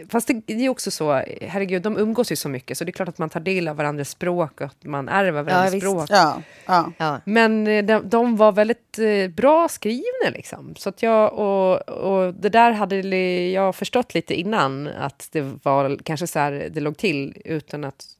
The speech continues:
Speaker 1: de... Alltså, ja. Eh, så
Speaker 3: Mm.
Speaker 1: att det var ingen chock för mig i alla fall.
Speaker 3: Att de inte har skrivit själva sista?
Speaker 1: N-, nej, sista då.
Speaker 3: Nej.
Speaker 1: Ehm,
Speaker 3: Mm.
Speaker 1: precis.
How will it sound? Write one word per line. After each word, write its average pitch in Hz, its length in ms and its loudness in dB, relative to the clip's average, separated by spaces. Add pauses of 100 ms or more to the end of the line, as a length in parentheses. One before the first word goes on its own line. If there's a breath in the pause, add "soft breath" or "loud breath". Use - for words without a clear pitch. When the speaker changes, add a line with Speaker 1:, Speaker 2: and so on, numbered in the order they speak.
(160)
Speaker 1:
de... 73 800 -10 (320)
Alltså, - 380 -12 (280)
ja. - 180 -14 (600 loud breath)
Eh, 123 260 -8 (560)
så 190 80 -6
Speaker 3:
Mm. 165 120 -2
Speaker 1:
att 190 160 -6
det 233 60 6
var 233 100 6
ingen 226 220 4
chock - 260 -2
för 233 100 0
mig 233 220 4
i 139 60 0
alla - 180 -2
fall. - 340 -4 (600)
Speaker 3:
Att 190 120 -8
de 202 120 -2
inte 185 140 0
har 175 60 4
skrivit 165 460 0
själva 165 400 2 (100)
sista? 185 340 -4
Speaker 1:
N-, - 100 -8 (100)
nej, 262 540 2
sista - 420 0
då. 143 60 4
Speaker 3:
Nej. 165 240 2 (320)
Speaker 1:
Ehm, 143 300 -2
Speaker 3:
Mm. 143 220 -6
Speaker 1:
precis. - 760 -8